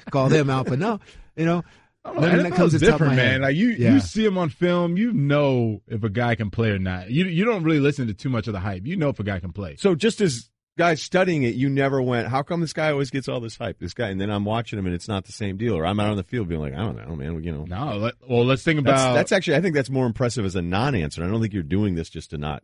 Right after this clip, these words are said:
Speaker 3: call anybody out. Like, you guys
Speaker 2: No.
Speaker 3: really felt that way.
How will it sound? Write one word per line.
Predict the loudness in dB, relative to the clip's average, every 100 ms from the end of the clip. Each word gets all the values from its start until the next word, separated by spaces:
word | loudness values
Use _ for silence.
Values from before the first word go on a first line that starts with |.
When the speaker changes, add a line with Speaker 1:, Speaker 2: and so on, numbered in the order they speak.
| _ -4
Speaker 3:
call | -4
anybody | -4 -6 -4
out. | -2 -4 -6
Like, | -12 -18
you | -8
guys | -4 -4
Speaker 2:
No. | -4
Speaker 3:
really | -4 -4
felt | -4 -6 -6
that | -12
way. | -16 -20